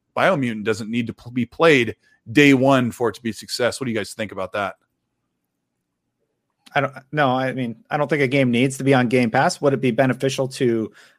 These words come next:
Speaker 2: Microsoft and, and the team if they were able to work out a deal that was in their best interest? Sure. But, I mean, that's not for me to say. So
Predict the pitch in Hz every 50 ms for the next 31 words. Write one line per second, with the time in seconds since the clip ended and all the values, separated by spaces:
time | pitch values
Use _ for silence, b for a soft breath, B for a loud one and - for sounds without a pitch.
0 | b _ - 113 113 117 127 127 143 135 - - 151 160 190 220 226 - - -
1 | 120 120 117 120 120 120 117 113 110 - - - 120 120 117 117 113 107 - -
2 | 120 123 139 151 160 185 202 b b b b b b b b b b b _ _
3 | _ - 143 135 135 156 143 139 143 147 151 147 147 147 131 127 139 139 156 147
4 | 135 131 110 104 107 113 139 165 170 156 117 113 123 113 139 131 135 131 120 113
5 | 135 139 - - 135 131 135 180 170 156 - - - 139 147 240 302 - - -
6 | _ _ _ _ _ - 135 131 - 127 131 135 131 127 131 151 160 - 160 147
7 | 113 - _ _ _ _ - 127 117 117 117 120 120 110 107 101 - - 120 110
8 | 107 101 101 - 123 110 107 107